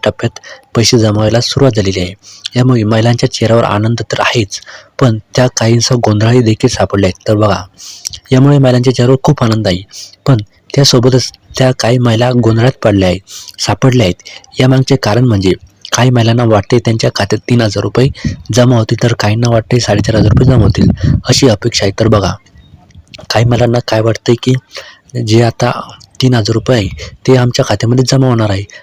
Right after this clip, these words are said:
तर काहींना काय वाटतं की साडेचार हजार रुपये आमच्या खात्यामध्ये जमा होणार आहे, अशी अपेक्षा आहे. त्यामुळे नेमक्या महिलांच्या खात्यामध्ये किती पैसे जमा होणार हे जाणून घ्या. तर बघा,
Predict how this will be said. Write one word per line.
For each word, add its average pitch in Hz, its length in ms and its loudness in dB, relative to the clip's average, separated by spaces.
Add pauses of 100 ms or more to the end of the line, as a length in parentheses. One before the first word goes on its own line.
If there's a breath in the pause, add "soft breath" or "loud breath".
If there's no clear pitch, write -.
(140)
तर 135 160 2
काहींना 123 320 2
काय 123 160 0
वाटतं 123 240 0
की - 120 -4
साडेचार 117 360 0
हजार 107 140 0
रुपये 117 160 -6
आमच्या 120 200 -4
खात्यामध्ये 131 380 0
जमा 104 120 0
होणार 92 140 -4
आहे, - 80 -8 (460 loud breath)
अशी 147 240 2
अपेक्षा 110 340 0
आहे. 87 100 -2 (140)
त्यामुळे 120 280 2 (440 loud breath)
नेमक्या 120 260 2
महिलांच्या 123 480 0
खात्यामध्ये 123 420 0 (100)
किती 147 200 2
पैसे 135 300 0
जमा 120 180 2
होणार 98 200 -2 (500 loud breath)
हे 127 80 4
जाणून 110 260 2
घ्या. 101 120 -2 (100)
तर - 80 -2
बघा, 95 280 -2